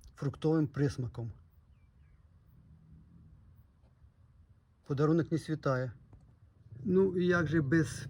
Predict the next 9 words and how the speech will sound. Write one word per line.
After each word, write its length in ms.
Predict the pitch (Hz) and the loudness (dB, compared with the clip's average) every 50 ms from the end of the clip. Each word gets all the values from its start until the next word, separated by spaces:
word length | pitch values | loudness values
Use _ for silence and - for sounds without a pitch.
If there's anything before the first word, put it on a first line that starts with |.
| - | -4
пріми 360 | - 180 202 190 175 165 160 | 2 4 6 8 8 8 8
України? 680 | 151 151 - - 143 143 135 123 120 123 123 120 123 107 - - - - - | 8 6 4 0 0 0 0 0 0 -2 -2 -4 -6 -8 -12 -14 -20 -16 -12
Ну, 200 | 175 175 185 175 | -8 -4 -4 -4
це 200 | 160 - 175 165 | -4 -2 -2 -2
шедевр 680 | 147 - - 143 120 143 156 147 143 127 - - - - - - - - - - - - - - - - - - - - - - - - | -2 -2 -4 -4 0 0 0 0 0 -4 -6 -10 -20 -20 -20 -20 -20 -20 -20 -20 -20 -20 -20 -20 -20 -20 -20 -20 -20 -20 -20 -20 -16 -16
української 520 | 151 - - 147 143 143 127 - - 139 | -14 -6 -2 0 0 0 0 -2 -4 -6
селекції. 760 | 107 - 160 160 175 190 180 180 - - - 156 156 151 131 - - - - - - - - - - - - - - - - - - - - - - - - - - - - - - - _ - _ - - | -4 0 0 2 2 2 0 -2 -4 -2 0 0 2 0 -2 -6 -12 -20 -20 -20 -20 -20 -20 -20 -20 -20 -20 -20 -20 -20 -20 -20 -20 -20 -20 -20 -20 -20 -20 -20 -20 -20 -20 -20 -20 -20 _ -20 _ -20 -6
Мускат 680 | - 160 165 156 - - - - 165 160 156 - - - | -2 -2 -2 -2 -4 -6 -4 -2 0 0 -2 -4 -8 -14
центрований 760 | - - 165 151 - - 151 151 147 143 131 131 131 131 117 | -4 -2 -2 0 0 0 0 0 0 0 0 -2 -2 -4 -6